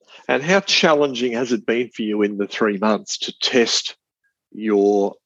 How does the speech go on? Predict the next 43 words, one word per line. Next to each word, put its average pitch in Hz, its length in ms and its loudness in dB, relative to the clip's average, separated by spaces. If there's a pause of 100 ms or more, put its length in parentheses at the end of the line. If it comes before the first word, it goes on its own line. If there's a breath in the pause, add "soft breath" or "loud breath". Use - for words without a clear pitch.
(520)
um, 98 280 -4
head 113 220 0
up 104 140 0
your 101 180 2
ass, 101 380 0
arrogant, 104 520 0
top 113 180 0
of 92 120 -4
my 95 160 -4
game? 98 640 0 (120)
I've 98 160 -2
been 104 180 0
through 98 200 0
private 101 400 0
wealth. 104 300 2
I've 92 120 0
done 101 160 -2
the 95 80 -2
hard 95 260 -2
yards. 98 380 0
I've 95 140 -4
done 104 180 -2
cold 92 320 0
calling. 101 440 2 (340 loud breath)
I've 98 120 -2
earned 110 160 2
my 98 120 0
seat 101 240 0
at - 160 -4
this 98 160 -6
table. 101 600 0 (420 loud breath)
Uh, 95 480 -4
I - 60 -6
feel 104 300 4
as 92 100 0
though 98 280 2
I've 90 140 -4
won 101 180 -4
some 92 180 -4
awards 101 420 2
and 196 80 -4
I'm 185 240 -8
quite 214 200 0